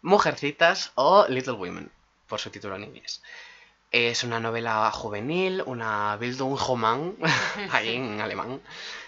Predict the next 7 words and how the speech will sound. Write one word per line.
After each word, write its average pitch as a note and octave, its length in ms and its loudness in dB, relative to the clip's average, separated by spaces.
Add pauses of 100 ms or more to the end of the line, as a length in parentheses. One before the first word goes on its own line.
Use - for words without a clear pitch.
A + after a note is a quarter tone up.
(140)
Eh, A#2 480 0
una G#2+ 140 -4
novela, G2+ 500 -2
una G#2 160 -6
coming A2+ 260 -6
of G2+ 120 -4
age C3+ 400 -4